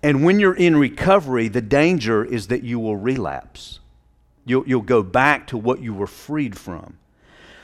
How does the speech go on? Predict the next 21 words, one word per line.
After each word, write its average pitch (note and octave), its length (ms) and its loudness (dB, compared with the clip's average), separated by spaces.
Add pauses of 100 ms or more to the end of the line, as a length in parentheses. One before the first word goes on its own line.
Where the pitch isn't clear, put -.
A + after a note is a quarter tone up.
(160)
And D#3 140 2
so F#3 140 4
what G3 240 6
happened, F#3 560 0
Paul's D3+ 340 2
addressing, C3+ 500 0
he B2+ 60 -2
says, A#2+ 280 0
you B2+ 60 0
know, A#2+ 60 0
"You A#2+ 180 -4
were A#2 80 -2
enslaved C3+ 640 0
to B2 80 -6
those A#2 200 0
by A#2 160 0
nature A2 340 -4
who A2 100 -8
were G#2+ 60 -6
not G#2+ 160 -6
God's." C#3 280 0